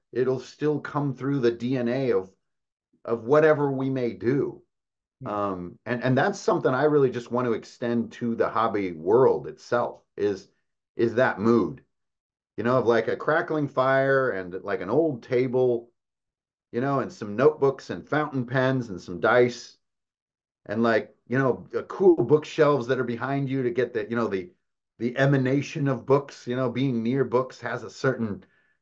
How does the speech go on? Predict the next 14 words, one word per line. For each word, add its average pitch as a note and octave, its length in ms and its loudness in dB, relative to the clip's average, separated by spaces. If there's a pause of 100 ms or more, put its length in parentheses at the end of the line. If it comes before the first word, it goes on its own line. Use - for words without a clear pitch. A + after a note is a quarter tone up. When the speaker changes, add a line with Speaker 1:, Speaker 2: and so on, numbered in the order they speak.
Speaker 1:
something C#3 640 0
to C3 220 6
it. - 260 -2 (880)
And C3+ 200 4
then D3+ 140 4
from G#3+ 360 0
there, F3+ 520 0
i-, - 60 -14
it C3+ 240 -8
could D3+ 140 -2
be F3+ 140 0
almost F3+ 320 0
anything. E3 400 -2 (1080)
Um, G2+ 480 -2